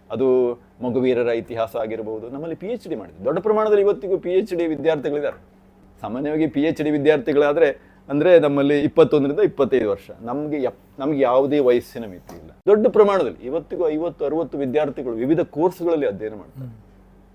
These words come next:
Speaker 1: ಅದರಿಂದ ಅವರಿಗೇನು ಚಿಕ್ಕಾಸು ಲಾಭ ಇದೆ ಅಂತ ನಾನು ಅನ್ಕೊಳ್ತೀನಿ. ಕನ್ನಡದ ಮೇಲೆ ಬಹಳ ಪ್ರೀತಿ ಇದೆ.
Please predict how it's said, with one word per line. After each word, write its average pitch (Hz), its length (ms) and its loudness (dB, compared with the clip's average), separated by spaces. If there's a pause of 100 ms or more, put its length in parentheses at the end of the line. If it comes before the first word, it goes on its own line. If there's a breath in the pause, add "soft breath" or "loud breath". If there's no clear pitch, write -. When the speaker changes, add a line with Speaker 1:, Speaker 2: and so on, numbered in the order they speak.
Speaker 1:
ಅದರಿಂದ 190 200 6
ಅವರಿಗೇನು 208 300 8
ಚಿಕ್ಕಾಸು 202 440 4
ಲಾಭ 170 220 8
ಇದೆ 208 140 10
ಅಂತ 196 160 2
ನಾನು 180 200 0
ಅನ್ಕೊಳ್ತೀನಿ. 156 400 -8
ಕನ್ನಡದ 170 300 2
ಮೇಲೆ 180 220 -2
ಬಹಳ 117 320 -8
ಪ್ರೀತಿ 196 400 0
ಇದೆ. - 300 -8